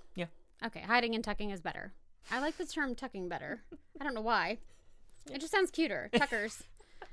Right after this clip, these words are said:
Speaker 2: 'Cause they're tuckers.
Speaker 1: Yeah.
Speaker 2: Anyway, okay.
Speaker 1: <laughs> Oh my God.
Speaker 2: What?
Speaker 1: Tuckers. No, I work with a bird named Tucker.
Speaker 2: Oh,
Speaker 1: So
Speaker 2: okay. <laughs> Anyway, um, okay. So the calves are weaned by around four months of age,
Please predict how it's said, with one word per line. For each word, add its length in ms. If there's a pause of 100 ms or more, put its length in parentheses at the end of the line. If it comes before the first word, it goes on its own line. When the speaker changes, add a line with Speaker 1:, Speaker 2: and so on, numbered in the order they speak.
(140)
Speaker 2:
'Cause 80
they're 100
tuckers. 520 (180)
Speaker 1:
Yeah. 80 (840)
Speaker 2:
Anyway, 400
okay. 300
Speaker 1:
<laughs> 80
Oh 0
my 80
God. 100 (580)
Speaker 2:
What? 560 (160)
Speaker 1:
Tuckers. 520 (120)
No, 240
I 200
work 180
with 100
a 60
bird 300
named 180
Tucker. 420
Speaker 2:
Oh, 300
Speaker 1:
So 60
Speaker 2:
okay. 880
<laughs> 580
Anyway, 440
um, 600 (120)
okay. 160 (320)
So 260
the 80
calves 380
are 180
weaned 460
by 140
around 240
four 180
months 200
of 100
age, 360